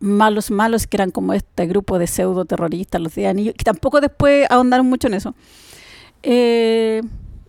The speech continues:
son súper de papel, o sea, ahí los usan como súper peones, entonces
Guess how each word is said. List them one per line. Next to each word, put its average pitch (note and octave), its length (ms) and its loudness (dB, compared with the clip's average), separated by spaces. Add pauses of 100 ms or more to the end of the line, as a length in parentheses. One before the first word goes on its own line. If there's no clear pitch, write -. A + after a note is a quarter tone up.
(120)
son C4+ 280 -2
súper D4+ 400 -2
de B3 240 0
papel, D4+ 560 0
o G#3 120 0
sea, A#3+ 380 4
ahí B3+ 340 0
los A#3 160 2
usan B3 320 -2
como A3 260 -2
súper B3 300 -6
peones, B3+ 340 0
entonces - 340 -4